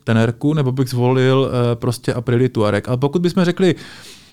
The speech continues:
dobrý, ale tohle je spíš velká motorka a spíš pro dva, tak najednou se otevírají dveře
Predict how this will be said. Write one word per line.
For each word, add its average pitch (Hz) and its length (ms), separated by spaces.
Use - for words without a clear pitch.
dobrý, 120 400
ale 147 120
tohle 139 260
je 110 60
spíš 113 260
velká 107 300
motorka 151 400
a 135 100
spíš - 240
pro 104 180
dva, 107 180
tak 139 260
najednou 143 320
se 165 140
otevírají 175 520
dveře 143 380